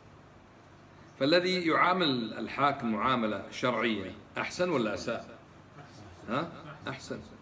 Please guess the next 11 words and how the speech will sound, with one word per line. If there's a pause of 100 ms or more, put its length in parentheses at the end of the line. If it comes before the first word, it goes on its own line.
(760)
يعني
كون
نجعل
عند
الرعية
دائمًا،
هذا (100)
مناهج
كثيرة، (280)
دائمًا
أن